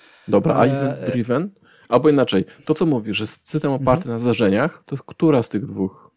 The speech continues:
Speaker 1: to jest to?
Speaker 2: Event, e, driven architecture o-, albo event driven design, bo to też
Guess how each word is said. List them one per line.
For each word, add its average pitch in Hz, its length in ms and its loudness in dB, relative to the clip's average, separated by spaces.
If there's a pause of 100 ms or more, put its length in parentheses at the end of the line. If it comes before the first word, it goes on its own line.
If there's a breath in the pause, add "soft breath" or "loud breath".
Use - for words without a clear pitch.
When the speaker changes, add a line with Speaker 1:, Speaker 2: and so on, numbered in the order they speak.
(140)
Speaker 1:
to - 100 -6
jest - 180 -4
to? 151 60 0
Speaker 2:
Event, 160 420 0 (120)
e, 139 240 -2
driven 143 600 -2
architecture 151 800 -6 (100)
o-, 135 300 -6 (100)
albo 139 520 -6
event 139 320 -4
driven 135 320 -4
design, 120 520 -8
bo 123 80 -14
to 127 120 -10
też 123 400 -10